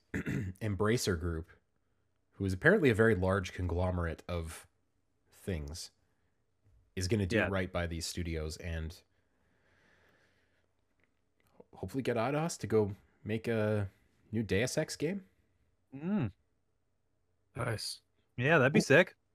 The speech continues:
Speaker 1: I'd love to see it.
Speaker 3: Hmm.
Speaker 1: Give us a whole
Speaker 3: Another
Speaker 1: new character, too. No more Adam Jensen.
Speaker 3: Yeah,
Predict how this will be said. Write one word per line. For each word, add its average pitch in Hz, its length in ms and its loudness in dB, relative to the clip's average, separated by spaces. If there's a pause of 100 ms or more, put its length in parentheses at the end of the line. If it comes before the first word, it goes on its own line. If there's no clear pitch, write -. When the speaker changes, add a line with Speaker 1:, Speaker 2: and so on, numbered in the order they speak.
Speaker 1:
I'd 95 160 -4
love 98 140 0
to 85 60 -8
see - 180 -10
it. - 120 -12 (1040)
Speaker 3:
Hmm. 135 120 6 (1000)
Speaker 1:
Give 135 100 2
us 147 100 4
a 117 60 4
whole 127 120 8
Speaker 3:
Another 135 300 12
Speaker 1:
new - 0 -
character, 95 340 4
too. 78 260 -6 (100)
No 107 120 0
more 104 160 0
Adam 90 220 0
Jensen. 131 200 12
Speaker 3:
Yeah, 120 200 10